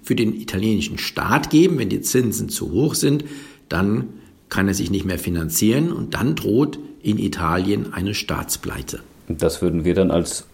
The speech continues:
Speaker 2: Euro-Mitglied auch merken?
Speaker 1: Da wir ja jetzt im Euro verbunden sind, ähm, wäre das nicht nur das Problem der Italiener, sondern tatsächlich auch unser Problem. Jawohl.
Speaker 2: So, jetzt haben wir den, äh, ganzen Hintergrund mal in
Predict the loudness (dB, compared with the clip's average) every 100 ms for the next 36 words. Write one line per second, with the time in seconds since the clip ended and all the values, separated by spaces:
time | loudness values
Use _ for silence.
0 | -20 -4 4 4 6 4 4 0 2 0
1 | 0 -6 -20 _ 0 2 2 0 -2 -4
2 | -14 0 2 6 6 6 4 2 0 2
3 | 2 4 2 2 4 6 6 6 6 6
4 | 6 4 0 -2 0 2 4 2 0 2
5 | 4 6 6 2 4 4 4 4 4 6
6 | 6 4 2 2 0 0 0 2 4 2
7 | 0 -2 -2 4 6 6 4 0 -4 0
8 | 2 2 0 -2 -2 0 0 -2 -2 -2
9 | -4 -6 -18 -20 -20 _ 0 0 0 -2
10 | -2 -2 -4 -4 -4 -4 -6 -10 -20 -8
11 | -2 -2 0 2 4 6 6 4 4 0
12 | 2 2 2 4 4 6 4 4 0 4
13 | 4 4 0